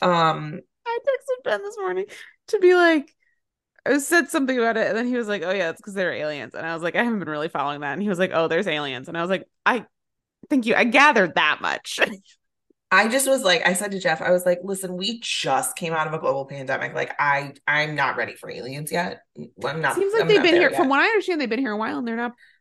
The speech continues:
Speaker 2: they're hiding. So it's just like, I, you know what? Live and let
Speaker 1: Yeah,
Speaker 2: live, you know?
Speaker 1: evidently there's a Netflix docu-, I think it's Netflix. There's a documentary about how that makes the case that, like,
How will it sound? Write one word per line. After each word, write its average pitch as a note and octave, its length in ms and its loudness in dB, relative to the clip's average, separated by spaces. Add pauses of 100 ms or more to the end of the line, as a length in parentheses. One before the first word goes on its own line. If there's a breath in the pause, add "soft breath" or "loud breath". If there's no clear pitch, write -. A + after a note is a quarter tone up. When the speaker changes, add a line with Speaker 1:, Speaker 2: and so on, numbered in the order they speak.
(540 soft breath)
Speaker 2:
they're C#4 100 2
hiding. G#3 520 -2
So F4 120 -2
it's F4 140 -6
just G4+ 140 -8
like, F4+ 360 -4
I, F3 320 2 (260)
you C#4+ 140 0
know E4+ 120 2
what? D#4+ 260 0
Live C#4+ 260 -2
and A3 100 -2
let A#3+ 80 0
Speaker 1:
Yeah, A3 60 6
Speaker 2:
live, - 240 6
you A#3 60 -4
know? C#4 80 4
Speaker 1:
evidently C4+ 380 4
there's A#3 260 4
a E3+ 400 2 (220)
Netflix F3+ 580 -2
docu-, F#3 340 -2
I F#3+ 60 0
think F3+ 160 -4
it's F3+ 120 -6
Netflix. F3 360 -4
There's G3+ 180 -2
a F#3+ 40 -4
documentary E3+ 680 2
about C#3+ 400 -2
how C#3 600 0 (460)
that D#3+ 120 0
makes D3 180 -6
the C3+ 100 -6
case C#3 320 -2
that, B2+ 160 2
like, - 340 -4